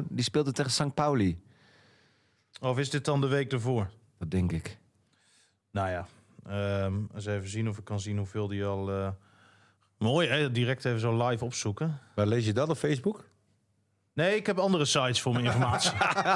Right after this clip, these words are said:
Speaker 3: <laughs>
Speaker 2: Ik, eh, acht, eh, Transfermarkt dan iets betrouwbaarder.
Speaker 1: <laughs> Ja, goede site, Transfermarkt.
Speaker 2: Ja.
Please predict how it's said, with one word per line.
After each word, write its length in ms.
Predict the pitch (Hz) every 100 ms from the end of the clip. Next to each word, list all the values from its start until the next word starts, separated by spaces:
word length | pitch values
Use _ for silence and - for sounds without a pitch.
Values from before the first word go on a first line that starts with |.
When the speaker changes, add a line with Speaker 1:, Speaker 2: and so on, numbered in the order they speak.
| - 175
Speaker 3:
<laughs> 560 | - 127 - 139 131 107
Speaker 2:
Ik, 100 | 151
eh, 220 | 143 143
acht, 340 | 147 - -
eh, 180 | 147 143
Transfermarkt 760 | 139 139 151 156 147 139 139 131
dan 180 | 139 131
iets 140 | 147
betrouwbaarder. 760 | 127 120 110 117 98 - 98 -
Speaker 1:
<laughs> 1000 | 104 101 143 - 165 - 220 175 - 156
Ja, 80 | 107
goede 240 | - 143
site, 300 | 147 160 135
Transfermarkt. 640 | 101 113 104 104 95 92 85
Speaker 2:
Ja. 260 | 143 131